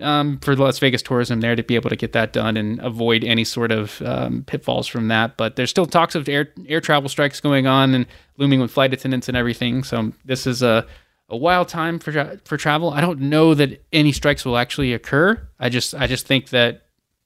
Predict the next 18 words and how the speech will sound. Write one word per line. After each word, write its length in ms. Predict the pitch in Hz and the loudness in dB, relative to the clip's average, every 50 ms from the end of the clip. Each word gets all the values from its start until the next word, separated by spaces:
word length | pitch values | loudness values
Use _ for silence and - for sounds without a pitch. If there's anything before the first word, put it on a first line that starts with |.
| _ _ _ _ | _ _ _ _
they're 100 | 143 135 | 0 2
gonna 140 | 131 127 120 | 2 2 2
pay 140 | - 135 127 | 2 2 2
more 120 | 123 123 | 2 2
money. 200 | 127 123 110 101 | 2 0 0 -2
Like, 160 | 104 107 107 | -4 -4 -6
just 120 | 143 131 - | -8 -4 0
pay 140 | 180 180 | 4 4
everyone 320 | 170 160 165 165 165 160 160 | 4 4 4 2 2 2 2
more 140 | 156 156 160 | 2 2 2
money, 220 | 160 123 104 - | 2 0 0 0
right, 240 | 110 110 131 - - - | 0 0 0 -2 -4 -6
Manny? 300 | 143 139 147 147 156 - - 269 - | -6 -4 -4 -6 -4 2 4 4 4
Can, 100 | - - | 6 4
can 120 | 262 156 160 | 4 4 6
we 60 | 156 | 6
do 100 | 170 170 | 4 4
that? 200 | 196 202 - | 4 2 0